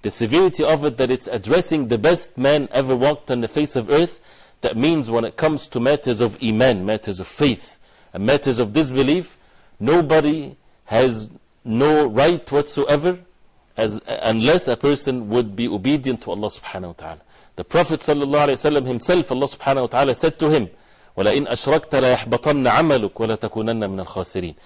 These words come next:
Saying to the Prophet sallallahu alayhi wa sallam that if you commit shirk, if you associate partners with Allah, that your deeds will, your deeds will be rendered and you will be among the losers. Of course, the Prophet sallallahu alayhi wa sallam is far away from such a thing, but it teaches us,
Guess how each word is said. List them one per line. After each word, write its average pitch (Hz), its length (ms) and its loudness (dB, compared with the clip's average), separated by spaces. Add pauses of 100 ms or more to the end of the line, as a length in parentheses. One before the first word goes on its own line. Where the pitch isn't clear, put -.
(240)
Saying 160 300 2
to 156 100 -2
the 143 100 2
Prophet 170 360 0
sallallahu 147 480 2
alayhi 131 180 0
wa 127 200 0
sallam - 20 -6 (300)
that 120 120 0
if 139 140 -4
you 143 80 2
commit 160 340 0
shirk, 151 360 -2
if - 140 -10
you - 80 0
associate 147 540 -2
partners 147 400 2
with 135 160 2
Allah, 143 400 2 (540)
that 127 260 0
your 139 100 2
deeds 120 420 0
will, 117 360 0
your 113 160 -2
deeds 127 260 0
will 123 140 2
be 123 160 0
rendered 165 640 2
and 120 140 -4
you 120 60 -2
will 127 120 -2
be 120 120 -4
among 117 380 -2
the 123 100 -2
losers. 113 440 0
Of - 140 -12
course, 143 200 -2
the 113 100 -2
Prophet 127 320 -2
sallallahu 101 160 -12
alayhi 127 260 -2
wa 143 60 -2
sallam 143 120 -12 (320)
is - 160 -12
far 165 300 4
away 156 260 4
from 139 200 -4
such - 260 0
a 143 60 2
thing, 147 260 0 (300)
but 113 160 2
it 107 200 -6
teaches 156 440 0
us, - 320 -6